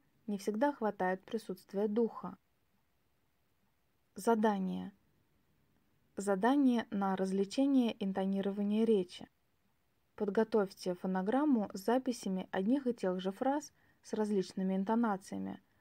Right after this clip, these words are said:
выражающими неуверенность, растерянность, агрессивность, возмущение. Задание на понимание эмоционального содержания печатного текста. Приготовьте лист бумаги, разделенный на две части.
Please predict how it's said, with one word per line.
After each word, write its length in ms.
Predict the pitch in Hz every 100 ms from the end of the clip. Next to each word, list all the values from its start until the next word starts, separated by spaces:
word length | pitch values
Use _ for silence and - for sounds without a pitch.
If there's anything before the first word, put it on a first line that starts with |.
| _ -
выражающими 880 | 202 202 196 185 185 - 185 185 -
неуверенность, 800 | 190 190 220 269 269 262 240 _ _ _ -
растерянность, 800 | 190 - - 196 240 247 240 _ _ _
агрессивность, 800 | 190 180 190 - 202 220 247 240 _ _ -
возмущение. 880 | 226 247 269 262 190 180 175 185 202 _ _ _ _ _ _ _ _ _ _ _ _
Задание 580 | 190 196 190 277 285 226
на 220 | 208 190
понимание 720 | - 202 226 254 294 262 208 -
эмоционального 760 | 190 190 196 196 254 262 202
содержания 760 | 190 - 185 190 226 262 240 196
печатного 500 | - - 185 190 202
текста. 600 | - 208 185 - - - _ _ _ _ _ _ _
Приготовьте 540 | 214 202 214 311 -
лист 220 | 226 196 180
бумаги, 580 | 196 240 302 226 196 -
разделенный 500 | 196 190 214 277 240
на 140 | 202
две 220 | 190 196
части. 600 | 226 - 202 185 - -